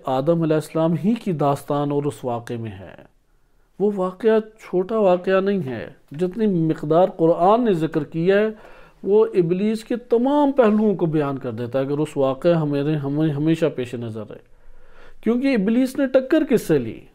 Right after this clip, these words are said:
فرشتوں سے ٹکر لی یا خلیفۃ اللہ سے؟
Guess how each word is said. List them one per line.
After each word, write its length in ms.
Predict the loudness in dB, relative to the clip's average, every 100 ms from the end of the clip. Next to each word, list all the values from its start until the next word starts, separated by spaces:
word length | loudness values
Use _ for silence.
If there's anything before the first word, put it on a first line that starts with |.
| -8
فرشتوں 460 | -4 -4 -4 -2
سے 140 | 0 0
ٹکر 360 | 0 0 2
لی 180 | 0 2
یا 80 | 0
خلیفۃ 480 | 0 0 2 2 2
اللہ 300 | 2 2 0 -4
سے؟ 140 | -12